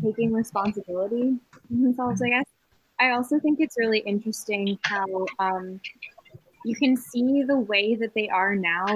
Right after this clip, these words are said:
evolving from some of the seeds of,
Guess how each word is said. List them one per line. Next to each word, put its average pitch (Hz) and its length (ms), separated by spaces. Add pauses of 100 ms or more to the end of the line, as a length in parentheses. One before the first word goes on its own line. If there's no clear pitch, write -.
(140)
evolving 196 760
from 220 200
some 190 320
of 196 100 (100)
the 202 120 (140)
seeds 190 720
of, 185 280